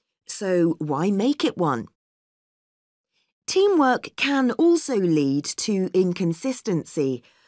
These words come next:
a common cause of poor sales. In the case of a smartphone that a certain company launched, one director wanted to target the business market,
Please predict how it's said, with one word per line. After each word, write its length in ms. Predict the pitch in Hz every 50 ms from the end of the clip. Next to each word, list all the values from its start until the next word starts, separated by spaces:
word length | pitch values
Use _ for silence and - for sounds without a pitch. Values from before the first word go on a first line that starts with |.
| - - -
a 80 | 185
common 400 | - - - 339 320 294 233 196
cause 340 | - 190 170 156 160 165 170
of 160 | 185 175 - -
poor 260 | - 208 185 160 165
sales. 760 | 156 - - 247 247 247 220 170 143 131 123 123 - - - - _ _ _ _ _ _ _ _ _ _ _ _ _ _
In 260 | - 214 214 202 202 202
the 80 | 196
case 320 | 196 - 214 214 208 180 -
of 140 | 175 175
a 20 | 175
smartphone 1000 | 165 - - 262 285 330 339 294 - - - - - 151 139 143 175 233 269 240
that 180 | 190 175 - 175
a 40 | 165
certain 400 | - - 180 170 - - 160 156
company 500 | - - 196 175 175 - 180 175 156 151
launched, 640 | 160 160 151 147 175 294 311 - - - - - - _ _ _ _ _ _ _ _ _ _ _ _ _ -
one 280 | 190 202 277 339 403 466 453
director 680 | 370 294 202 151 135 - - - - - 147 147 160 -
wanted 420 | - 208 196 208 214 226 262 - -
to 100 | 339 320
target 560 | - - 220 202 175 165 160 175 185 - -
the 120 | - 269 214
business 520 | - - 302 302 - 202 190 165 156 -
market, 640 | 180 151 139 131 131 - - 135 123 - - -